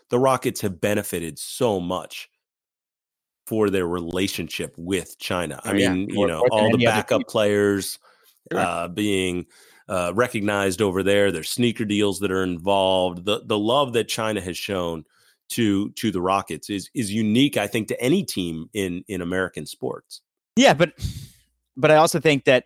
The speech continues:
Speaker 2: the players who say, "We love China, we love China." Okay, yeah, you love China because of all the money you make there. And that's okay. That's all right. You're, you're just, you're being honest about it. But if you are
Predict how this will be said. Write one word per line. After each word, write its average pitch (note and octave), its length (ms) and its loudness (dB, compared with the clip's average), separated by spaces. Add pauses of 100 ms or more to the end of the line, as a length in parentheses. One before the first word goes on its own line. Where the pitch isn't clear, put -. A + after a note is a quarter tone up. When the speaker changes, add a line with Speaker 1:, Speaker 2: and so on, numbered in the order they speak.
(120)
Speaker 2:
the A#2+ 60 0
players C#3 480 6
who A#2+ 140 -2
say, A2+ 260 2
"We A#2 160 2
love A#2 240 2
China, A2 320 0
we G#2 80 -4
love G#2 200 -4
China." - 200 -6
Okay, A#2+ 180 0
yeah, A2+ 180 0 (120)
you G2 100 -12
love G2 160 -2
China F#2+ 240 -2
because F2+ 320 -6
of F2+ 140 -12 (340)
all F#2+ 160 2
the F#2+ 80 -4
money D#3+ 200 2
you G2+ 100 2
make - 260 -12
there. - 220 -10 (240)
And D#3 100 2
that's A3 220 2
okay. C4 420 2 (680)
That's - 140 -2
all F#3 80 4
right. E3 200 2 (220)
You're, F#3+ 260 2
you're F3 120 2
just, F3+ 360 -2
you're E3 100 2
being F3 240 2
honest G3 320 2
about G2+ 280 2
it. A#2 140 -2 (640)
But C#3 220 4 (1400)
if D3 260 0
you C#3 400 0
are A#2+ 200 2